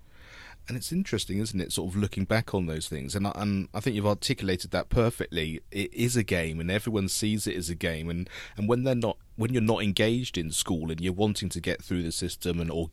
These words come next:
get out of the school at the end of the day or looking to the, sort of the future too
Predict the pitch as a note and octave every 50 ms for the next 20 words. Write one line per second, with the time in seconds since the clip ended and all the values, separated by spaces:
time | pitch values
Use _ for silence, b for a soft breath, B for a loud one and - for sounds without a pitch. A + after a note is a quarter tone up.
0 | - - - G2 F#2 F#2+ F#2+ F#2+ - - F2+ F2 E2+ F2 - - G2+ F#2 F2+ F2+
1 | F2 - F#2+ F#2 F#2 F2 F2+ F2 E2+ E2+ D#2+ - F#2 E2+ E2+ E2+ E2+ E2 E2+ E2+
2 | E2+ F#2 G#2 - - - F#2+ F#2 F2 F2 B B B B B B - - F2+ E2+
3 | E2+ - - - F3 F#3+ F3 C3+ - - G#2 G#2 A#2 - - G2 F2 - G2